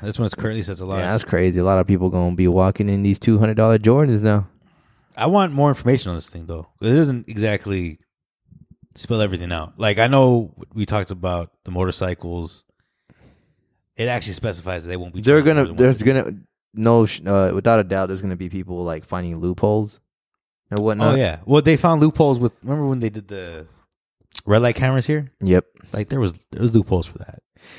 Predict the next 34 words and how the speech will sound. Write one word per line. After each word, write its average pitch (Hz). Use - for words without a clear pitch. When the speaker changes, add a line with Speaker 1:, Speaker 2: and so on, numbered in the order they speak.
Speaker 2:
Yo, 151
that 156
was 240
a 160
wild 120
time 175
in 135
Arizona, 113
too, 175
when 120
they 117
had 127
those 120
cameras 139
on 127
the 110
freeway. 151
You 127
couldn't 123
get 120
past, 110
what, 101
sixty-five 135
or 139
something? 156
Speaker 1:
Mm-hmm. -
I 127
heard 240
they're 247
trying 202
to -
bring 170
'em 135
back. 196